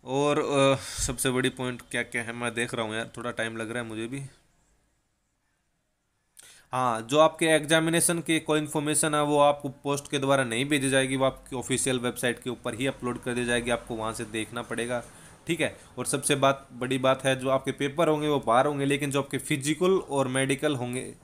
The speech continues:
फिजिकल और मेजरमेंट और मेडिकल होंगे, वो आपके दिल्ली में ही होंगे।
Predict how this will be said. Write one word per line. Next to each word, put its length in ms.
फिजिकल 440
और 140
मेजरमेंट 560
और 120
मेडिकल 440
होंगे, 220
वो 180
आपके 280
दिल्ली 340
में 200
ही 160
होंगे। 420